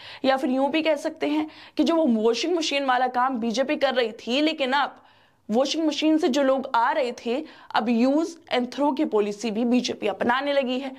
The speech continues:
मतलब काम निकल गया तो लोगों को निकाल कर रख दिया, बाहर निकाल दिया, सत्ता से बाहर कर दिया। और जब तक काम था,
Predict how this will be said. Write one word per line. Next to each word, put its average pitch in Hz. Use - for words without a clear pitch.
मतलब 480
काम 269
निकल 247
गया 220
तो 311
लोगों 277
को 311
निकाल 320
कर 240
रख 208
दिया, -
बाहर 240
निकाल 277
दिया, 233
सत्ता 226
से 233
बाहर 220
कर 269
दिया। 240
और 277
जब 285
तक 359
काम 311
था, -